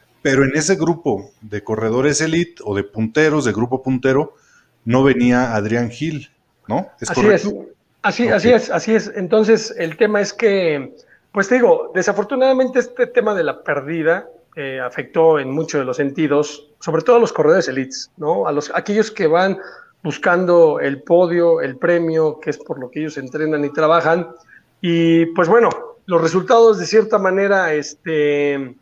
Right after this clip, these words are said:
Speaker 2: fueron así, quedaron de esa manera,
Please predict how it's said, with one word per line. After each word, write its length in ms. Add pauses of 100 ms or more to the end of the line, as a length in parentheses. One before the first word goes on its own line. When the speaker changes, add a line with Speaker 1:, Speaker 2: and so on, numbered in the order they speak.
(580)
Speaker 2:
fueron 320
así, 460
quedaron 400
de 80
esa 140
manera, 520